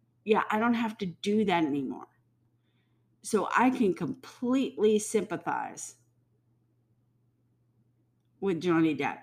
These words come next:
because he, and he had it a hundred times worse than I did. And how he survived, I have no idea.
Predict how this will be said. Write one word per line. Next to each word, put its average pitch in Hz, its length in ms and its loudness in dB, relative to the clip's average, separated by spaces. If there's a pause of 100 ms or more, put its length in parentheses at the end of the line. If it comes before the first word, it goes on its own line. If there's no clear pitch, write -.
because 165 420 -2 (460)
he, - 180 0
and 175 180 0
he 214 200 4
had 190 200 4
it 170 160 0
a 170 140 -2
hundred 170 500 0
times 156 320 -2
worse 147 500 -8 (520)
than 165 220 2
I 151 160 4
did. - 260 -10 (920)
And 180 120 4
how 185 220 6
he 220 200 6
survived, 180 600 4
I 190 220 4
have 160 200 0
no 151 380 2
idea. 131 580 -4